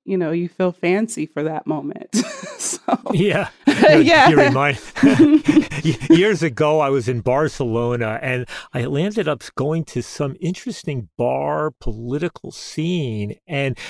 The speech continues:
Speaker 2: th-, it was, you know, I thought it was just gonna be a kind of, kind of cannabis coffee shop. It turned out there were actually people using heroin there and things like that. And so I landed up sitting down, having dinner with a number of people who actually,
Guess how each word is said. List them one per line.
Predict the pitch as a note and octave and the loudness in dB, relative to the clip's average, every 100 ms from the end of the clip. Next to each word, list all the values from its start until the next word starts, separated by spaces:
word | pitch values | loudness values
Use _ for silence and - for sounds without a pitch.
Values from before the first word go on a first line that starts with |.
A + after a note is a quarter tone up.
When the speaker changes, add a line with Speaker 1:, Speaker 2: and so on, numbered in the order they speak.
| - | -6
Speaker 2:
th-, | E3 F#3+ | -2 0
it | |
was, | E3+ - F3+ | 0 -2 -2
you | |
know, | E3 | -2
I | |
thought | C3+ G#3+ B3+ | -4 -4 -2
it | |
was | A3+ | -4
just | - - | -4 -6
gonna | - C3+ | -4 -4
be | C3 | -2
a | |
kind | A#2+ C3+ C3 | -4 -4 -4
of, | A#2 G2+ - | -4 -6 -10
kind | B2 | -12
of | A2 | -10
cannabis | - C#3 C3+ A#2+ | -4 -4 -4 -6
coffee | - C3+ - | -4 -4 -2
shop. | E3+ D#3+ C#3+ | -4 -4 -4
It | D3+ | -6
turned | - C4 C#4 | -8 -10 -4
out | A3+ E3+ | -4 -2
there | C3+ | -4
were | C3+ | -2
actually | D3+ - C3 | -4 -6 -10
people | - C#3+ D3 C3+ - - - | -6 -6 -4 -6 -8 -8 -4
using | C3+ A#2 | -4 -4
heroin | G2+ - C#3+ D#3+ D#3+ | -6 -2 0 0 -2
there | D3 D3 D3+ | -2 -4 -4
and | A2 | -6
things | - C#3+ B2 | -6 -6 -4
like | C3 | -4
that. | - C3+ | -2 -2
And | C#3 | -2
so | D#3 | -4
I | |
landed | C#3+ A3 D4 | -4 -6 -6
up | B3+ | -10
sitting | - F#3 F#3 | -8 -6 -4
down, | D#3+ D#3 | -4 -4
having | C#3+ D#3+ | -4 -4
dinner | C3+ C3 C3+ | -4 -4 -2
with | B2+ | -2
a | |
number | C3+ A3 B3+ | -4 -4 -6
of | - | -6
people | C#3 - C3 | -6 -4 -2
who | C3 | -2
actually, | C#3+ - C3+ C3+ | -4 -6 -8 -8